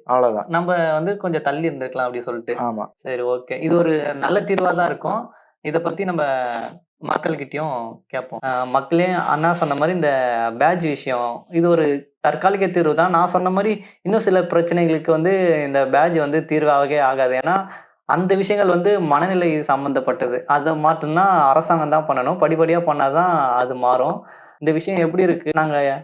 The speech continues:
Speaker 2: இதை வந்து அண்ணா ஃப்ரீயா தரேன் சொன்னார்ல, அந்த மாதிரி நாங்க கொண்டு வர மாதிரி இருந்தா நீங்க ஏத்துப்பீங்களா? இது நடைமுறைக்கு வந்தா நல்லா இருக்குமான்றத உங்க கருத்துக்களை சொல்லுங்க. இது ஒரு சின்ன வீடியோ தான். ஏன்னா நம்ம எல்லாரும் நினைச்சிட்டு இருந்தோம் ஊர் சைடுல தான் வந்து இந்த ஜாதினால அதிகமான கொலை நடக்குதுன்னு சொல்லிட்டு.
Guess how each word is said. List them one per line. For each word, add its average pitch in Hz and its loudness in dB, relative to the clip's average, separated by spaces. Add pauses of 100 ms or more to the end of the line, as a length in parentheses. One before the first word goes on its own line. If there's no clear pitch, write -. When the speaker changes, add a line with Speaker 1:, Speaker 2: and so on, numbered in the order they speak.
(340)
Speaker 2:
இதை 147 0
வந்து 156 2
அண்ணா 165 2
ஃப்ரீயா 165 2
தரேன் 143 2
சொன்னார்ல, 135 0
அந்த 135 0
மாதிரி 175 0
நாங்க 165 -2
கொண்டு 165 0
வர 160 4
மாதிரி 143 0
இருந்தா 160 0
நீங்க 151 0
ஏத்துப்பீங்களா? 147 0
இது 139 -2
நடைமுறைக்கு 156 0
வந்தா 139 0
நல்லா 135 4
இருக்குமான்றத 131 0 (440)
உங்க 147 0
கருத்துக்களை 156 0
சொல்லுங்க. 135 -2
இது 196 4
ஒரு 180 2
சின்ன 208 2
வீடியோ 180 4
தான். 175 2 (480)
ஏன்னா 165 2 (1080)
நம்ம 170 4
எல்லாரும் 202 4
நினைச்சிட்டு 190 0
இருந்தோம் 180 2
ஊர் 202 4
சைடுல 160 2
தான் 175 4
வந்து 156 2 (1000)
இந்த 151 -2
ஜாதினால 156 0
அதிகமான 143 0 (420)
கொலை 147 0
நடக்குதுன்னு 131 -4
சொல்லிட்டு. 120 -6